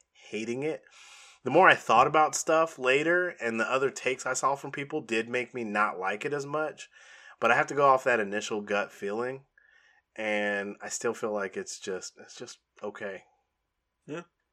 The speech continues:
Speaker 2: Yeah.
Speaker 1: Yeah.
Speaker 2: Respect.
Speaker 1: All right. So there was another Christmas Day release,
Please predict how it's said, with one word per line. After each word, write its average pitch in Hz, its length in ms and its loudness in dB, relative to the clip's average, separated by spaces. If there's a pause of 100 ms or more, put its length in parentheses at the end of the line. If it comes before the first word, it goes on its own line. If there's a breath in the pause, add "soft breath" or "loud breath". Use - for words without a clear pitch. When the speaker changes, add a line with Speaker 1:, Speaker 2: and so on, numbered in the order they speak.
(680)
Speaker 2:
Yeah. 208 140 2
Speaker 1:
Yeah. 104 120 -4 (420)
Speaker 2:
Respect. - 400 4 (1300)
Speaker 1:
All 156 160 6
right. 196 320 6 (640 loud breath)
So 175 840 12
there 185 100 10
was 180 120 8
another 170 240 6
Christmas 135 440 0
Day 101 220 2
release, 98 580 -2